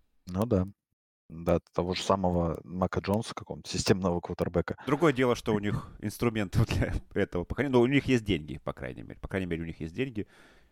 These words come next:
Speaker 2: Потому что, ну, количество
Speaker 1: Почему у них нет
Speaker 2: ресиверов
Speaker 1: инструментов, чтобы
Speaker 2: Ну, а
Speaker 1: задрафтовать?
Speaker 2: кто-то. Нет, я имею в виду, инструментов для этого квотербека нет. То есть, с которыми он
Speaker 1: А.
Speaker 2: будет взаимодействовать.
Speaker 1: Ну, почему?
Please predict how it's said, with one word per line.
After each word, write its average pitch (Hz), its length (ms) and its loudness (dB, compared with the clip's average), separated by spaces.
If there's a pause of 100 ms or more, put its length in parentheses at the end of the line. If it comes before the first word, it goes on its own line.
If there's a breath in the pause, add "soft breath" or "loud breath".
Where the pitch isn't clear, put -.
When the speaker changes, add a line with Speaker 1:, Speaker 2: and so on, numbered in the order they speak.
(240 soft breath)
Speaker 2:
Потому 87 180 -6
что, 92 200 -4
ну, 90 300 -2 (540)
количество 104 280 2
Speaker 1:
Почему 107 60 4
у 104 40 6
них 104 120 2
нет - 0 -
Speaker 2:
ресиверов 143 200 4
Speaker 1:
инструментов, 98 520 4
чтобы - 300 -18
Speaker 2:
Ну, 175 400 6
а - 120 4
Speaker 1:
задрафтовать? - 40 -8
Speaker 2:
кто-то. - 300 -10 (400)
Нет, 123 280 2
я 101 120 2
имею 107 180 -2
в - 20 -6
виду, 104 160 -2 (120)
инструментов 113 600 0
для 104 220 6
этого 98 220 4
квотербека 110 580 4
нет. 69 340 -8 (200)
То 69 60 -6
есть, 73 120 -8
с - 120 -18
которыми 110 360 2
он 104 60 2
Speaker 1:
А. - 80 0
Speaker 2:
будет 92 280 0
взаимодействовать. 95 720 -4 (580 soft breath)
Speaker 1:
Ну, 87 840 -8 (100)
почему? - 380 -10